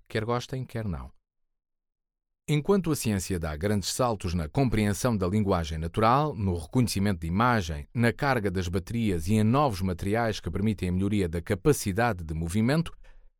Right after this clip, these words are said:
é expectável que o preço dos robôs desça drasticamente ao mesmo tempo que a sua utilidade,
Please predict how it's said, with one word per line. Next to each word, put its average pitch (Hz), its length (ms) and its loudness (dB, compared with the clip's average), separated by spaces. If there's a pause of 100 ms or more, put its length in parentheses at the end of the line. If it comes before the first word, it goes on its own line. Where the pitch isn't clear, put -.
(140)
é 135 80 0
expectável 113 760 0
que 110 120 -2
o 101 80 2
preço 110 340 0
dos 104 220 0
robôs 110 460 2
desça 101 460 0
drasticamente 101 960 -2
ao 82 120 -2
mesmo 95 340 2
tempo 107 240 -2
que - 120 -4
a 95 40 0
sua 90 200 -4
utilidade, 113 520 0